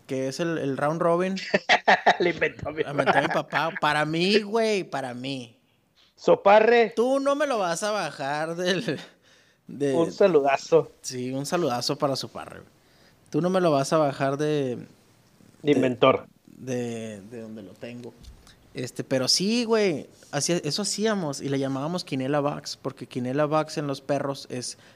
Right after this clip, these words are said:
Speaker 1: la combinación, cualquier combinación a primero y segundo lugar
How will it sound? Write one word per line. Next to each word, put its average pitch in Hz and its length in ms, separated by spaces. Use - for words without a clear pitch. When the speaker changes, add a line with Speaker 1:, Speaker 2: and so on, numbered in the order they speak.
Speaker 1:
la 135 140
combinación, 127 800
cualquier 180 380
combinación 175 760
a 131 120
primero 143 300
y 170 40
segundo 151 280
lugar 147 380